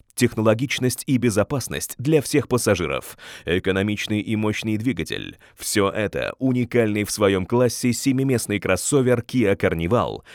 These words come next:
всего от трех миллионов ста шестидесяти четырех тысяч девятисот рублей. Всего за три миллиона двести двадцать четыре тысячи девятьсот рублей.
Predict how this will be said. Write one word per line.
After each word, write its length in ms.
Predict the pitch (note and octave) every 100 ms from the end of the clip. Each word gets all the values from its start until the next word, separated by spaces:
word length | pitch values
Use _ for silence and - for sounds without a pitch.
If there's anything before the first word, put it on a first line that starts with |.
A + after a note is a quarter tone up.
| -
всего 420 | - - D#3 D3+
от 300 | - B2+ -
трех 260 | C3+ B2+ A2
миллионов 540 | A2+ G2+ D2+ A#1+ - -
ста 360 | - - E3
шестидесяти 720 | - D#3 - F#3 E3 D#3+ E3+ D#3+
четырех 460 | D#3 D3+ B2+ A#2
тысяч 360 | E3 D3 D#3 -
девятисот 600 | C#3 F#3 E3 D#3 - A#2
рублей. 480 | G2+ E2 C2 A1 - _ _ - -
Всего 460 | - - C#3+ C#3 C3+
за 160 | C#3 C#3
три 220 | C#3 C3+
миллиона 440 | B2+ G2+ D2 C2+
двести 440 | E2 A2+ D3+ - D3
двадцать 420 | C3+ C#3 C#3 B2+
четыре 380 | C#3+ C3 E3 D#3+
тысячи 420 | D#3+ D#3+ - D#3+
девятьсот 540 | D#3 F3 - - D#3
рублей. 480 | A2 E2 C2+ A#1